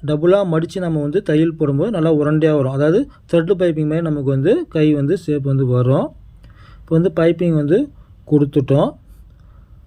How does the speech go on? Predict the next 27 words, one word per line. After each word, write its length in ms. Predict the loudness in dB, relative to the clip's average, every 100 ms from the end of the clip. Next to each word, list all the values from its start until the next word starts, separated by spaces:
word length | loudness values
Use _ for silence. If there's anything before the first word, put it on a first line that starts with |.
| -20 -2
அடுத்து 280 | -2 0 -2
வந்து 200 | 0 0
பார்த்தீங்கன்னா, 360 | -2 0 0
இதுக்கு 300 | 0 0 0 -2 -4 -14 -20 -20 0
லேஸ் 360 | 4 4 2 0
வேணும்னா 340 | -2 0 -2 -2
நம்ம 260 | -2 0
ஒரு 160 | 0 2
லைன் 220 | 0 0
வந்து 220 | -2 0 0 -2 -6
வச்சுக்கலாம். 520 | -4 -2 -2 -2 -2
இதுக்கு 240 | 0 0 2
வந்து 120 | 0
பார்த்தீங்கன்னா, 260 | 0 0 0
நான் 120 | 0
வந்து 160 | 0 2
லேஸ் 280 | 2 2
வந்து 180 | -2 -2
வைக்கிறேன். 440 | 0 0 0 -2 -4 -8
சேம் 300 | 0 0 2
கலர், 280 | 0 0 -2 -6
அதாவது 380 | 0 2 4 2 0
பிளவுஸுக்கு 420 | -2 -2 -2 -2
மேட்சிங்கா 360 | 0 -2 -2
நம்ம 160 | -2 0
வந்து 140 | 0
பார்த்தீங்கன்னா, 300 | -2 -2 -4